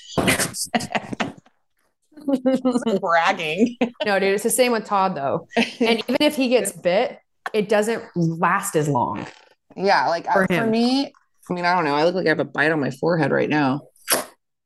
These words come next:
Speaker 1: Got a nice new zit. Um,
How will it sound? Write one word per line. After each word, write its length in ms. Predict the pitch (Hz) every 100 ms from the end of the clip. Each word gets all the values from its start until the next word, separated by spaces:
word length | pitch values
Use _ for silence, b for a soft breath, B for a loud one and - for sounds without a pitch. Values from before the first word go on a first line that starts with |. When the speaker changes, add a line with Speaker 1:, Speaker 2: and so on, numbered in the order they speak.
| _ _ _ _ _
Speaker 1:
Got 120 | 180
a 60 | 156
nice 260 | 151 147 151
new 160 | 147
zit. 340 | 143 160 147 - _ B B B -
Um, 580 | 202 196 170 135 143